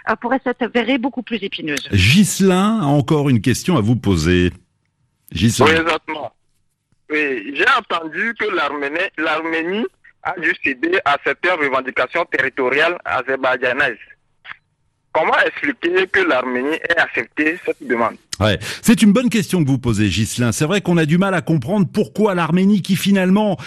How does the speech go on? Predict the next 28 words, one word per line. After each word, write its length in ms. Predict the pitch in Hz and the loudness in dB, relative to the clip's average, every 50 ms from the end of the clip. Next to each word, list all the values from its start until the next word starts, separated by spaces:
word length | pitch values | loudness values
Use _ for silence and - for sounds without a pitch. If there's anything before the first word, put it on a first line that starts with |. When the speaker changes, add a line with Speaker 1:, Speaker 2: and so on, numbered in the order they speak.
| - - - - - | -18 -18 -18 -8 -2
Speaker 2:
est 100 | - 170 | 0 0
la 160 | 185 180 175 | 2 0 0
grande 480 | 156 139 139 139 160 233 240 208 151 - | 2 2 2 2 2 2 2 2 0 0
perdante, 500 | - 208 196 226 262 277 269 254 - - | -2 -2 -2 0 0 0 0 -2 -2 -2
hein, 140 | 196 185 175 | -2 0 0
dans 220 | 165 160 160 147 | 0 0 0 0
cet 200 | - - 151 - | 0 0 0 0
accord 340 | 151 139 - - 160 139 - | -2 -2 0 0 -2 -2 -2
conclu, 520 | - 143 143 117 - - 143 147 143 135 | 0 0 0 0 0 2 2 4 4 4
euh, 160 | 123 113 107 104 123 | 4 2 2 2 2
il 100 | 127 127 | 2 2
y 100 | 131 139 | 2 2
a 60 | 123 | 0
quelques 460 | 127 - 160 143 131 120 - 139 131 | 0 0 2 2 2 2 4 4 4
jours, 440 | 123 120 175 220 254 277 277 240 - 214 - - - | 4 4 4 4 4 4 2 0 -2 -6 -12 -6 -2
euh, 160 | - 127 139 | 0 0 0
comment 280 | 135 - - 262 277 285 | 2 2 2 2 4 2
le 40 | 269 | 0
Premier 300 | - - 208 202 208 190 | 0 0 0 2 4 4
ministre 580 | 180 180 180 202 240 262 226 - - - 165 | 4 6 6 6 4 2 0 -2 -2 -2 0
justifie-t-il 1040 | 151 120 117 190 247 226 - - 226 214 - - 208 170 - - - 254 247 226 202 | 2 2 2 2 2 2 0 -2 -2 -2 0 0 -2 -2 -2 0 0 0 2 2 2
la 100 | 175 151 | 2 2
signature 500 | - - 190 185 175 170 - - 196 180 | 0 0 0 0 0 0 0 0 0 0
de 100 | 160 151 | 0 0
cet 220 | - - 165 - | 0 0 0 0
accord 280 | 165 165 - - 240 214 | 0 0 0 0 0 2
alors 180 | 202 180 - | 0 0 0
qu'effectivement, 840 | - 202 175 - 190 151 - - 175 160 151 196 247 269 277 269 247 | 2 2 2 2 0 0 0 2 4 4 6 6 4 4 4 2 2